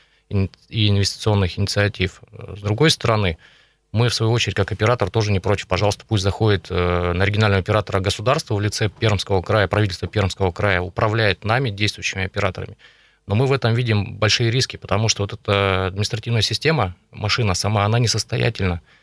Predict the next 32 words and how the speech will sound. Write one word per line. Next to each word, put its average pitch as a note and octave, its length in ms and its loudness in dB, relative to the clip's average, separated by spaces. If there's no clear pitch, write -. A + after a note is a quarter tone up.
И G#2+ 260 2
насколько A2+ 320 2
она A#2 120 4
будет A2+ 220 2
гибка, A#2+ 440 2
и G2 320 0
будет G#2+ 360 0
ли G2+ 300 4
это G2+ 200 0
соответствовать G#2+ 800 0
вообще G2+ 280 2
здравому G#2+ 400 2
смыслу, G#2 380 0
да, G#2+ 220 2
вот G2 180 -4
реализации G2 540 0
этих - 180 -20
намерений, F#2+ 400 -4
мы G2 220 2
не A2 80 2
представляем. G#2+ 420 2
Я B2+ 140 4
в D3 40 2
этом A#2 140 0
вижу A2 180 0
прямые G#2 380 2
риски. F#2+ 360 -2
Нужно G#2 440 0
заводить B2 320 2
оператора, A2+ 420 2
причём G2 460 0
регионального, G2+ 500 0